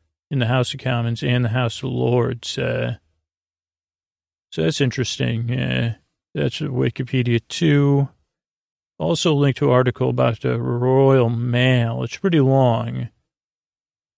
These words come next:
uh, which was a postal service and courier company in, uh, established in the U K in fifteen sixteen. Uh, it used to be private, I mean, a pu-, public, uh, service, uh, and now it's a public limited company, uh,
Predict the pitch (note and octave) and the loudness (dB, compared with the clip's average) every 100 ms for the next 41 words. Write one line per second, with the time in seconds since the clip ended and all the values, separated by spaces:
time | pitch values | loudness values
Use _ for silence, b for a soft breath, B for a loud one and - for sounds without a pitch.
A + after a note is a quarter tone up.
0 | _ C3 B2+ B2 C3 B2+ D3 A#2+ A#2+ B2 | _ -4 -2 0 0 -2 -2 0 0 0
1 | - D3+ - C#3 - C3+ B2 - A2+ C#3+ | 0 0 0 -4 2 2 2 -2 -2 2
2 | C3+ B2 C#3 B2 B2 A#2+ A#2 A#2+ B2+ B2+ | 2 2 0 -2 -2 -2 0 -2 -2 -4
3 | A#2 A#2 A#2 A#2 B2 - C3+ B2+ B2 B2+ | -4 -4 -4 -4 -6 -4 0 2 2 0
4 | A#2+ A#2+ B2 C3+ B2 A2 A2+ A#2+ A2+ D#3+ | 0 -2 -2 0 2 0 -2 -4 -2 0
5 | - - C#3 A#2 - - D3+ - - B2 | 0 -2 0 0 -2 -4 -4 -4 -4 -2
6 | C3 C3 B2 - _ _ _ _ _ _ | -2 -4 -6 -8 _ _ _ _ _ _
7 | C3 A#2+ A#2+ B2+ C3+ D3 C#3 C#3 B2+ - | -6 -4 -2 -4 0 0 0 0 0 0
8 | C#3 B2 B2 A#2+ C#3 B2 B2 A#2 - C#3+ | 2 4 4 2 2 4 4 2 0 -2
9 | C3+ - C#3 C3 A#2+ - B2+ A#2 - C#3 | -2 0 2 4 2 2 0 0 0 2
10 | B2 A#2+ A#2 - C#3+ C3+ C3 C3+ B2 C3+ | 2 2 0 -2 -4 -4 -2 0 0 -2
11 | - C3+ B2 - C3 B2+ B2+ A#2+ A2+ - | -2 0 0 -2 -2 0 2 2 -2 -2
12 | C3+ B2 B2 A#2 A#2+ A#2 A2 - _ _ | -2 0 -2 -2 -2 -4 -6 -10 _ _
13 | _ _ _ _ _ C#3 A#2+ B2 B2 A#2+ | _ _ _ _ _ -6 -2 -2 -4 -4
14 | B2 | -4